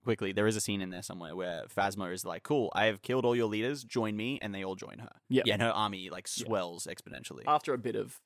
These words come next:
Speaker 2: objecting and maybe a bit of skirmishing and stuff like that.
Speaker 1: Yeah.
Speaker 2: Uh, which keeps her distracted for a good part of the film.
Speaker 1: That's a good point.
Speaker 2: Um, but anyway, they do unite. The heroes, vil-, villains unite. Um,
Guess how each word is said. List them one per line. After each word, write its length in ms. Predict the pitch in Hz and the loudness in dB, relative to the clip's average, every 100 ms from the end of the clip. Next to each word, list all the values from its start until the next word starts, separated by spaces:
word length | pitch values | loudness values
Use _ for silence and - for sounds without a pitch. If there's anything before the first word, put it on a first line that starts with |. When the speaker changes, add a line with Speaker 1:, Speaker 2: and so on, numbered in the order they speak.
| _ - | _ -8
Speaker 2:
objecting 600 | 120 123 120 - 123 123 | -2 -2 -2 -2 0 0
and 120 | 123 | 2
maybe 240 | 120 120 123 | 0 2 0
a 40 | |
bit 140 | 113 - | 0 -4
of 120 | 113 | -6
skirmishing 460 | - 92 - - | -6 -6 -8 -10
and 80 | - | -10
stuff 180 | - - | -12 -14
like 80 | - | -20
that. 80 | - | -8
Speaker 1:
Yeah. 200 | 117 104 - - | 0 0 0 0
Speaker 2:
Uh, 80 | 110 | 2
which 160 | 120 | 4
keeps 160 | 147 123 | 4 4
her 80 | 123 | 4
distracted 540 | - 143 139 - - | 4 4 4 2 -8
for 120 | - | -8
a 40 | 120 | -6
good 220 | 120 117 | -4 -4
part 160 | - 123 | -2 -2
of 20 | |
the 60 | 123 | 0
film. 260 | 160 143 - _ | 0 0 -2 _
Speaker 1:
That's 100 | 110 | -6
a 40 | - | -6
good 100 | 123 | -4
point. 180 | - - | -6 -2
Speaker 2:
Um, 580 | 127 123 120 117 117 113 - | 2 4 4 2 -2 -4 -2
but 120 | - 120 | 0 0
anyway, 240 | - - | -2 -2
they 100 | 127 | 2
do 100 | 151 | 2
unite. 520 | 147 151 175 277 - - | 4 6 6 2 -2 -2
The 60 | |
heroes, 200 | 120 120 | 0 0
vil-, 220 | 117 123 - | 2 2 2
villains 340 | 127 135 127 | 2 4 4
unite. 240 | 123 135 214 - | 4 0 -2 0
Um, 540 | 131 127 120 117 | 2 2 0 -2